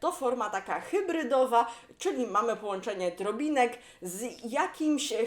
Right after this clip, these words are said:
chemicznym składnikiem, z jakimś surowcem, który też wpływa na złuszczanie. Mamy właśnie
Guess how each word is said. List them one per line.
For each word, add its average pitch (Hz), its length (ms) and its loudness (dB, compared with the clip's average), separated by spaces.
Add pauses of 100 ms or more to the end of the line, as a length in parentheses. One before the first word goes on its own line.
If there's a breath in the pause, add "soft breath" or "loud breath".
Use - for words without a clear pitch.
chemicznym 277 580 0
składnikiem, 254 760 0
z - 80 -8
jakimś 254 360 -4
surowcem, 262 640 0 (240 loud breath)
który 339 340 -4
też 233 300 0
wpływa 202 540 0
na 175 200 -2
złuszczanie. 196 640 -4 (260)
Mamy 254 420 2
właśnie 294 360 -2